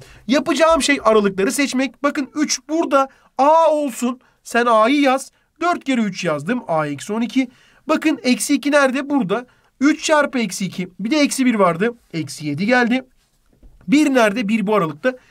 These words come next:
Birin kübü bir. Bir iki ile toplarsam da üç oldu. Şurası eksi dört bölü ikiden eksi iki. Eksi on ikiyi karşıya artı on iki atarsam iki borcum vardı. On para, on iki param geldi. On para cebimde kaldı. İşte olay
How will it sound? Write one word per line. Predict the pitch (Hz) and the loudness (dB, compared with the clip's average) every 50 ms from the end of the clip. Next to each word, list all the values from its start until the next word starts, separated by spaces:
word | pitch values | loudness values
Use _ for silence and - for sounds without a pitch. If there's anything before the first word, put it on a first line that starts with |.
| _ _ _ - | _ _ _ 0
Birin | 240 277 294 339 339 277 | 2 2 2 2 0 0
kübü | 226 269 226 220 214 214 - - | -2 -2 -2 -2 -2 -4 -6 -10
bir. | 156 156 180 196 - - _ _ _ _ - | -8 -6 -6 -6 -6 -10 _ _ _ _ -12
Bir | 262 | -10
iki | 233 - 277 | -6 -2 -2
ile | 247 233 | 0 0
toplarsam | - 196 196 - 156 - - - 139 147 180 | -2 -4 -6 -6 -6 -6 -6 -8 -8 -4 -2
da | 226 254 247 - - | -2 -2 -4 -4 -8
üç | 208 180 - 185 | -8 -6 -4 -4
oldu. | 143 139 147 190 233 233 - _ _ _ | -4 -4 -2 -4 -4 -4 -6 _ _ _
Şurası | - - 226 208 - 285 285 262 | -10 -6 -2 -2 -2 0 0 -2
eksi | 233 196 - 202 175 | -2 -2 -4 -2 0
dört | 202 240 269 254 - | 2 2 2 0 -4
bölü | 202 196 190 170 | -4 -4 -4 -4
ikiden | 147 127 139 151 196 208 202 | -6 -8 -6 -4 -4 -4 -4
eksi | 165 165 - - - 147 | -6 -10 -10 -10 -12 -12
iki. | 135 - 226 226 208 - - - - - | -8 -4 -4 -4 -4 -6 -12 -12 -6 -4
Eksi | 277 294 - - 320 | -2 -2 0 2 2
on | 302 277 | 2 2
ikiyi | 262 - 269 247 | 0 0 -2 0
karşıya | - 262 240 226 - - 226 - - - | 2 2 2 2 2 0 0 0 2 2
artı | 185 220 233 233 - 339 | 2 4 4 2 2 2
on | 330 | 2
iki | 294 226 - 233 | 2 2 2 2
atarsam | 208 - 190 175 170 - 269 294 285 - - - - _ _ _ _ _ | 2 2 2 0 2 2 2 2 0 -2 -8 -20 -20 _ _ _ _ _
iki | 233 196 - 320 320 | -4 -2 0 0 2
borcum | 302 269 277 240 233 285 269 254 | 2 2 2 2 0 0 0 2
vardı. | 247 226 214 202 214 202 | 4 4 4 2 2 0
On | - - 302 311 294 226 | 2 2 2 2 2 2
para, | 254 247 240 240 | 2 2 2 2
on | 233 - 254 285 | 0 0 -2 -2
iki | 285 233 285 214 | -2 -2 -2 -2
param | 254 240 240 240 226 214 | 0 2 2 2 0 0
geldi. | 190 175 190 214 269 254 - _ _ - - | 0 0 0 -2 -4 -6 -10 _ _ -2 2
On | 226 233 196 | 2 2 2
para | 175 175 175 208 | 0 -2 -2 -2
cebimde | 190 170 180 160 175 180 170 | -2 -2 -6 -6 -6 -6 -4
kaldı. | 165 156 143 160 180 208 202 202 - _ _ _ _ | -2 -4 -2 0 0 0 0 -2 -6 _ _ _ _
İşte | 202 175 - - - - - - | -10 -8 -8 -10 -10 -12 -12 -8
olay | 208 202 175 175 202 196 | -4 -2 0 2 0 0